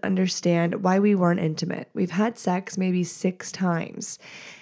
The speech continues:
in the last seven, eight years. She doesn't get off herself. We're not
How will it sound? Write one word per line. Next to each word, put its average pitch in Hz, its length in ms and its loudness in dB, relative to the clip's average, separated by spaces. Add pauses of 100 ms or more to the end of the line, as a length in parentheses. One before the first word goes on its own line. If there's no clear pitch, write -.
(160)
in 190 140 2
the 190 120 6
last 180 400 2
seven, 196 800 2
eight 180 300 2
years. - 680 -4
She - 260 0
doesn't 185 440 0
get 180 160 2
off 170 240 2
herself. 202 560 -2
We're 180 380 0
not 170 440 0